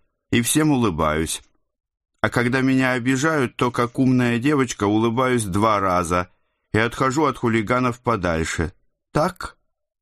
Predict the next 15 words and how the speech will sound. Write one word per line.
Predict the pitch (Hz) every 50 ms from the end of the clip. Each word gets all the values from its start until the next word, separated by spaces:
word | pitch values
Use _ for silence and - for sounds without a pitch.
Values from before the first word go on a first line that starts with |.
| _ _ _ _ _ _ _ _ _ _ _ _ _ _ _ _ _
Она | 82 87 87 90 90
мрачно | 87 92 101 107 113 - - 101 95 90
отъехала | 87 85 - 92 92 85 90 90 87 87
на | 87 87 85
табуретке | - 90 82 85 87 90 95 95 - - 90 80
к | -
стене. | - - - - - 87 85 80 73 69 65 58 - - _ _ _ _ _ _ _ _ _ _ _ _ _ _ _ _ _ _
Слава | - - 92 92 95 92 92 92
богу, | 87 90 95 92 87 90 92
не | 92 92 92 87
так | - - 95 90 -
резко, | 98 101 107 104 - - - 92
чтобы | 85 - - 95 85 82 85
расцарапать | 87 85 - - - 95 90 87 87 82 - 92 82 - - -
пол | - 104 110 107 101 90